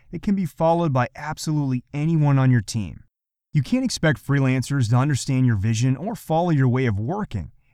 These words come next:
by just briefing them up with a one-pager. Make a recording of the exact process or create workflows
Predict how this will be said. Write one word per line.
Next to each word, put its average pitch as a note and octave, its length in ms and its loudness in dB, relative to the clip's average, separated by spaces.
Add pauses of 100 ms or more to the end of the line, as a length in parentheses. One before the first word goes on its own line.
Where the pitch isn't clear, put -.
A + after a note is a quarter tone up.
by C#3 120 -4
just D#3 300 -2
briefing F3 500 0
them C#3+ 180 4
up B2 180 2
with B2 120 0
a A#2+ 80 4
one-pager. A2 720 -2 (720)
Make F#3+ 280 2
a G3+ 60 0
recording D#3 680 0
of G2 140 -4
the A2+ 80 2
exact C#3+ 420 0
process C#3 680 -2
or E3+ 180 -4
create E3+ 300 -4
workflows B2+ 720 -4